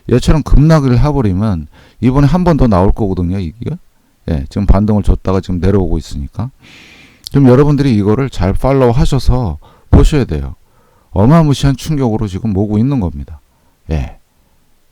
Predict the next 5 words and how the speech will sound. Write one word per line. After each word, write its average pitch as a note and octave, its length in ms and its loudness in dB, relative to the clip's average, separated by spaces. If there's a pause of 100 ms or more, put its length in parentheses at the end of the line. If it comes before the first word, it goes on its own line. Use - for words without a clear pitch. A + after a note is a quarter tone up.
(380)
아시겠죠? F#2+ 580 -6 (360)
그래서 F3 380 -6 (280)
먼저 D3+ 320 2
붕괴가 A#2 440 4
됐고, - 460 -8